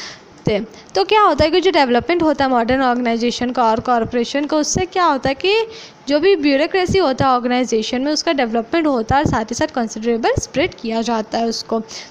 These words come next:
तो जो bureaucracy है, वो एक simple सा indispensable irrespective है, मतलब, indispensable है। मतलब, उसका देखिए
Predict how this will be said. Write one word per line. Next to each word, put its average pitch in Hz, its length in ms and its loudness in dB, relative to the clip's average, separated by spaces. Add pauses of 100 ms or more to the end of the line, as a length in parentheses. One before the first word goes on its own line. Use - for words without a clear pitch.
(120)
तो 427 80 0
जो 427 120 2
bureaucracy 359 760 0
है, 359 180 2
वो 349 200 -2
एक 392 260 -2
simple 392 760 0
सा 427 320 -2
indispensable 311 920 0 (200)
irrespective 262 920 -2
है, - 320 -14
मतलब, 269 200 -4
indispensable 269 1040 -2
है। 277 140 -2 (600)
मतलब, 370 180 0
उसका 381 280 -2
देखिए 262 300 -2